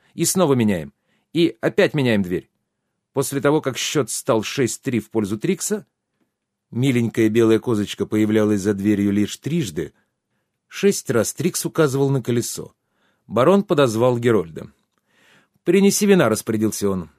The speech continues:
"Нам предстоит долгое и трудное пари". "Но ведь девять раз уже было", — начал Трикс. "Я тебе навстречу пошёл", — возмутился барон. "Вот и ты пойдёшь. Проводим серию из ста угадываний".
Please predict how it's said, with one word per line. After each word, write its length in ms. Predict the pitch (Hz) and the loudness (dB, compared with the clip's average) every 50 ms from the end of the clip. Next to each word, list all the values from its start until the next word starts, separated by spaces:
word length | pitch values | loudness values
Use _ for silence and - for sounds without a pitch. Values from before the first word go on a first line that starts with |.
| _ _ _ | _ _ _
"Нам 280 | - 90 113 139 147 131 | -8 -2 -2 0 0 0
предстоит 480 | - 147 135 - - 156 151 143 127 | -2 -4 -4 -2 -2 -2 -2 -2 0
долгое 420 | 131 170 190 202 208 180 175 196 185 | 2 4 4 4 4 4 4 4 4
и 40 | 175 | 4
трудное 500 | - 175 175 170 165 143 147 160 156 151 | 2 2 2 2 2 2 2 0 0 0
пари". 360 | - 151 143 113 82 73 69 _ _ _ _ _ _ _ _ _ _ _ _ _ _ _ _ _ | 0 0 0 0 0 -2 -8 _ _ _ _ _ _ _ _ _ _ _ _ _ _ _ _ _
"Но 220 | - 95 98 98 | -4 -2 -2 0
ведь 260 | 95 90 98 90 76 76 | 0 -2 -2 -4 -6 -6
девять 340 | 82 95 95 95 92 - | -4 -2 -2 -2 -4 -4
раз 240 | 101 107 104 98 - | -2 -2 -2 -4 -4
уже 180 | 123 110 113 131 | -6 -6 -4 -4
было", — 320 | 123 123 196 208 180 143 | -2 0 0 0 0 -2
начал 300 | 101 90 82 - - 82 | -4 -4 -6 -8 -12 -12
Трикс. 380 | - - 85 85 - - - - _ _ _ _ _ _ _ _ _ _ _ _ - | -12 -12 -14 -14 -14 -16 -20 -20 _ _ _ _ _ _ _ _ _ _ _ _ -14
"Я 260 | - 92 110 120 117 | -4 0 0 2 2
тебе 360 | - 120 117 117 120 117 117 | 0 -2 0 2 2 2 2
навстречу 640 | 120 123 123 113 - - - 127 127 117 - - 170 | 0 0 -2 -4 -4 -6 -4 -2 -2 -2 -2 -6 -8
пошёл", — 400 | - 170 156 - - - 87 78 | -6 -8 -8 -8 -10 -12 -12 -10
возмутился 600 | 78 90 85 80 98 95 - 101 92 85 - - 87 | -10 -10 -6 -4 -4 -4 -4 -4 -6 -6 -8 -8 -8
барон. 340 | 80 90 82 82 82 - - _ _ _ | -6 -6 -8 -8 -10 -14 -18 _ _ _
"Вот 200 | - 101 104 - | -4 -4 -2 -2
и 60 | 151 - | -4 -4
ты 220 | - - 98 92 | -4 -8 -10 -8
пойдёшь. 680 | - 165 175 185 165 135 98 - - - - - _ _ _ _ _ _ _ _ _ _ _ _ | -6 -4 -4 -4 -4 -6 -8 -8 -10 -14 -20 -20 _ _ _ _ _ _ _ _ _ _ _ _
Проводим 600 | - 135 151 165 185 196 180 175 185 180 175 165 | 0 2 4 4 4 4 4 4 4 4 2 0
серию 680 | - - - - 202 190 185 175 185 175 170 151 - | -2 -4 -4 0 4 4 6 6 8 6 6 4 2
из 260 | - - 156 147 - | -4 -6 -6 -4 -4
ста 280 | - - - - 170 123 | -6 -4 0 2 2 4
угадываний". 760 | 107 98 87 90 95 92 85 87 87 85 87 85 82 78 73 | 2 2 0 0 0 0 0 -2 -2 -2 -4 -4 -6 -8 -12